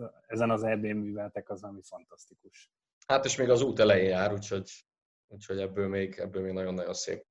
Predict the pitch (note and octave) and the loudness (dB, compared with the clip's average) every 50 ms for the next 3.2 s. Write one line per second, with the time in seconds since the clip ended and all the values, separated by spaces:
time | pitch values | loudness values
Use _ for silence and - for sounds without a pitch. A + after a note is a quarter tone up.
0 | _ _ _ _ _ _ _ _ F#2+ F#2 F2+ F2+ F#2 F#2 F#2 - - _ _ _ | _ _ _ _ _ _ _ _ -8 -8 -8 -8 -8 -10 -12 -16 -18 _ _ _
1 | _ _ _ F#2+ F#2+ F2+ F#2 F2+ F#2 F#2 F#2 - - F#2 F#2 F2+ F2+ F2+ - _ | _ _ _ -6 -4 -4 -2 -2 -4 -6 -6 -6 -6 -4 -4 -4 -6 -8 -14 _
2 | _ _ _ _ _ _ _ - - - - G#2+ G2+ G#2+ A2 G#2+ - C3+ C#3+ D#3 | _ _ _ _ _ _ _ -8 -6 -2 0 2 4 4 4 4 4 4 4 4
3 | D#3 - - | 2 0 -6